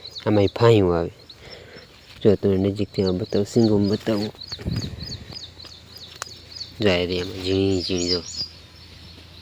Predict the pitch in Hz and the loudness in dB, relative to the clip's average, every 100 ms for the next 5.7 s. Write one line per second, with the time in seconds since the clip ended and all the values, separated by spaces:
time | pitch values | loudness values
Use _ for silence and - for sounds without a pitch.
0 | - - - - - - - - - - | -18 -18 -16 -16 -14 -14 -16 -18 -16 -14
1 | - - - - - - - - - - | -8 -8 -8 -10 -8 -8 -12 -12 -12 -10
2 | - - - - - - - - - - | -10 -10 -16 -16 -16 -18 -16 -16 -16 -16
3 | - - - 107 90 95 95 110 120 120 | -16 -16 -8 -4 -2 -2 -2 0 2 0
4 | 117 117 - 117 117 110 120 117 - - | 0 0 0 0 0 0 -6 -12 -14 -14
5 | - - 113 117 113 127 | -8 2 6 8 8 6